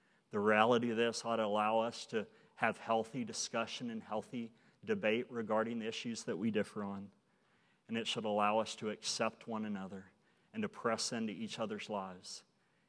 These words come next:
even if we don't see eye to eye on all of these things. The gospel puts everybody on the same level,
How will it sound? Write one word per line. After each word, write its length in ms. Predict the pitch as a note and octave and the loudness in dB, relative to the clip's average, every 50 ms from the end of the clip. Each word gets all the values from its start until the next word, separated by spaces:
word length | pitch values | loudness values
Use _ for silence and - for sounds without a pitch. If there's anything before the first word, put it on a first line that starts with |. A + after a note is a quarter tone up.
| _ _ _ _ | _ _ _ _
even 260 | A#2+ A2+ G#2+ G2 G#2 | -6 -4 -4 -2 -4
if 140 | G#2 G2+ - | -6 -6 -6
we 100 | A#2 G#2+ | -6 -2
don't 180 | G2 G#2 G2+ - | -2 -2 -2 -4
see 160 | - - G#2+ | -6 -8 -8
eye 200 | F2 F#2+ G2 G2+ | -4 -4 -2 -2
to 60 | G2 F#2+ | -2 -4
eye 320 | F#2 F#2+ F#2 F#2 F#2 F2 F2+ - _ _ _ _ _ _ _ _ - | -6 -6 -6 -8 -8 -12 -14 -20 _ _ _ _ _ _ _ _ -10
on 160 | G#2+ G2 F#2+ | -8 -8 -6
all 200 | F2 F#2 G2 F#2 F#2+ | -6 -6 -6 -6 -6
of 100 | F2+ E2+ | -8 -10
these 260 | G2+ F#2 - - - | -12 -14 -12 -14 -16
things. 460 | - - - _ _ _ - - - _ _ _ _ _ _ _ _ _ _ _ _ _ _ _ _ _ _ _ _ _ _ _ | -18 -20 -20 _ _ _ -20 -20 -20 _ _ _ _ _ _ _ _ _ _ _ _ _ _ _ _ _ _ _ _ _ _ _
The 80 | - G#2 | -12 -4
gospel 680 | F#2+ A2 G#2+ A2 A2 - - - - G2+ F#2 F#2+ F#2 - _ _ _ _ _ _ _ _ _ _ _ _ _ _ _ _ _ | 2 2 4 4 2 0 -4 -6 -6 -8 -10 -10 -12 -18 _ _ _ _ _ _ _ _ _ _ _ _ _ _ _ _ _
puts 240 | - A2+ G#2 - - - | -2 -2 -2 -2 -4 -2
everybody 520 | - B2 A#2 A2 A2 G#2+ G2 G#2 G2+ G#2 | 0 2 2 2 2 2 0 0 0 0
on 120 | G2 G2 G2+ | -2 -2 -4
the 60 | F#2+ | -6
same 320 | - - - G#2 G2 F#2+ | -6 -6 -6 -6 -6 -6
level, 320 | F#2 F#2 F2+ - F#2+ F2+ | -6 -8 -10 -12 -14 -18